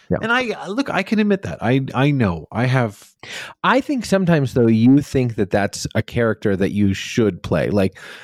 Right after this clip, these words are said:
Speaker 1: you were being, I think you were being a jerk in the first bit of the show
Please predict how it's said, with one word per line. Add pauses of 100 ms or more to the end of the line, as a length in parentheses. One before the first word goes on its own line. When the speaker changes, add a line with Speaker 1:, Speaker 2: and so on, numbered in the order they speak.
(160)
Speaker 1:
you
were
being,
I
think
you
were
being
a
jerk
in
the
first
bit
of
the
show